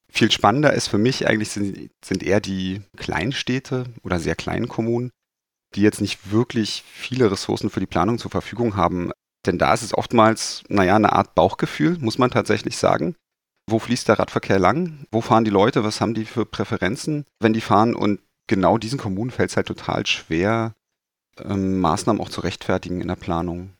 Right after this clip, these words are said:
Ne? Also zu sagen, wir brauchen hier eine Radverkehrsform X Y oder wir müssen tatsächlich hier irgendwie eine neue Verbindung anlegen. Und da sind eben diese, ja,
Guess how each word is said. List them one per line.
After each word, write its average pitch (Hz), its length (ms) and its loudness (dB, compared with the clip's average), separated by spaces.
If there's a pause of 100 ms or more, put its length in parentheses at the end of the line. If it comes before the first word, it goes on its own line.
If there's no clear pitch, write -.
(180)
Ne? 95 200 -8
Also 92 180 -6
zu - 160 -10
sagen, 95 300 2
wir 101 60 -4
brauchen - 420 -2
hier 107 540 2 (240)
eine - 140 -8
Radverkehrsform 90 840 -4 (100)
X - 200 -12
Y 98 500 -2 (420)
oder 104 320 4
wir 104 80 4
müssen 104 220 0
tatsächlich 101 500 -2
hier 107 240 2
irgendwie 101 260 -2
eine 101 80 0
neue 98 220 0
Verbindung 104 440 -2
anlegen. 90 520 -2 (480)
Und 98 320 -2
da 90 120 6
sind 117 160 0
eben 101 140 -2
diese, 98 460 2
ja, 85 260 2